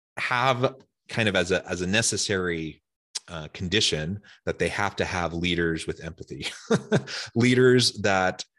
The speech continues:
um, th-, that care about the humanness of their people, of their team. Uh, anyone can, well, not anyone, but, uh, any autocratic leader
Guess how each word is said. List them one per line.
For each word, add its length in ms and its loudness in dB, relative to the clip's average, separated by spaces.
um, 580 -2
th-, 120 -6
that 340 0
care 480 2
about 680 -2
the 340 -6
humanness 800 -2
of 420 -6
their 280 2
people, 520 -10
of 260 0
their 180 0
team. 360 -8
Uh, 200 -2
anyone 680 4
can, 280 -2
well, 140 -2
not 220 2
anyone, 300 -6
but, 200 0
uh, 220 -4
any 240 2
autocratic 680 0
leader 420 -6